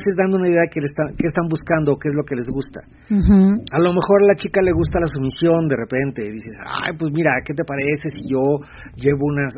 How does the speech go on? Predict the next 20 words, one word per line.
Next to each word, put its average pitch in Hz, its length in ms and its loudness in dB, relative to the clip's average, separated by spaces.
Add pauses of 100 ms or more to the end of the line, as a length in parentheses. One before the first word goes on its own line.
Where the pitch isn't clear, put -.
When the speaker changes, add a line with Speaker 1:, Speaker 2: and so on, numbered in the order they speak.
Speaker 1:
unas, 135 320 -6
este, 117 240 -12
unas 143 320 -4
esposas, 139 800 2
Speaker 2:
Unos 190 240 6
antifaces. 170 560 8
Speaker 1:
unos 165 240 8
antifaces 135 880 4
y 117 80 -10
jugamos 131 560 -4
a 113 160 -4
esto?". 131 480 0
O 110 240 -6
sea, 180 160 6 (320)
da 180 320 -2
una 269 240 8
fantasía, 233 720 2 (720)
esa 254 320 6
es - 80 0
una 247 160 4